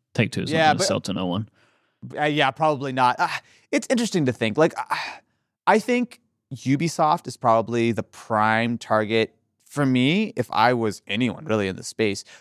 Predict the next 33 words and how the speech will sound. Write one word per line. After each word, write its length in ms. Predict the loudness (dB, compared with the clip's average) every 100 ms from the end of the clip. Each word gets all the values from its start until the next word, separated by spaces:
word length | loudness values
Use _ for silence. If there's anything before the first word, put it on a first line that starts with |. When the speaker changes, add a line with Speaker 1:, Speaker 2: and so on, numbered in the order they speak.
| _ -2
Speaker 2:
But 200 | 2 2
I 140 | 0 -2
do 260 | -2 -4
think 320 | 2 2 2 2
it's 180 | 2
gonna 140 | 2 0
be 100 | -2
kind 380 | -6 -2 0 2
of 60 |
interesting 400 | 0 -2 -6 -6
to 60 | -6
see. 480 | -6 -2 0 -2 -6 -14 _
While 200 | 0 2
there 160 | 0 -4
is 240 | -2 2
a 120 | 2
land 360 | 4 2 0 0
grab, 340 | 2 2 2
I 120 | -2 -4
think 220 | -6 -2
that 180 | -2 -2 _ _
they're 120 | -2
gonna 180 | 0 0
try 220 | 0 0
to 60 | 0
do 140 | 0
as 100 | -2
many 180 | 0 0
acquisitions 520 | 0 -2 -6 -8 -10
as 100 | -10
fast 280 | 0 2 0
as 60 | -4
possible. 600 | 0 0 0 -4 -4